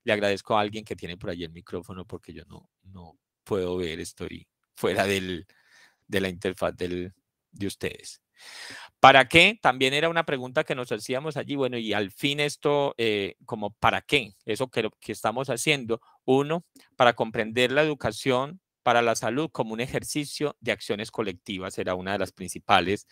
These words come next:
reflexiones que teníamos. También para comprender la importancia de la construcción conjunta de redes colaborativas a nivel local,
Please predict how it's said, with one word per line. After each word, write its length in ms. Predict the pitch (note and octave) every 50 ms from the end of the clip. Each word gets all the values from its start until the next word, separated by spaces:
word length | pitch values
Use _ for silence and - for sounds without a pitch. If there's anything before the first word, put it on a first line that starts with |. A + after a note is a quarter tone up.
| - - - - - _ _
reflexiones 560 | - G#2 - G#2 F#2 - - G2+ F#2 B2+ -
que 100 | - A2+
teníamos. 640 | A2 - C#3 D3 D3+ D3+ D3 D3 D3+ D3 D3 - _ - - - - - _
También 320 | - C3 B2 A#2+ A#2 A#2
para 200 | A#2 C3+ C3+ C#3
comprender 460 | C3 - B2+ A2+ - A#2+ G#2+ G#2 G#2+ G2+
la 60 | G#2+
importancia 840 | B2 C3 - C3 A#2 A2+ - G#2+ G2+ F#2+ F#2+ - - B2 C3 D3 - _ _
de 480 | - A#2 A2+ A2 A2 A#2+ C3+ D3 - -
la 240 | - A#2 A2+ G#2+ G#2
construcción 600 | - - G#2+ G2 - - - G2+ - - A2 G#2
conjunta 680 | G#2+ - A#2+ A#2 A2+ - - E3 F3+ E3+ D3+ - C3 G#2+
de 120 | G2 F#2+ F#2+
redes 300 | - G#2+ G#2 A2 A2+ -
colaborativas 800 | - A#2+ G#2 G2+ G2 F#2+ F#2 F2+ - - A2 F#2+ F#2+ G2+ - -
a 60 | G#2
nivel 340 | F#2+ F#2 F2+ F2+ E2+ F2 F#2
local, 480 | F#2+ G2 - - G#2+ F2+ F#2 A#2 D3+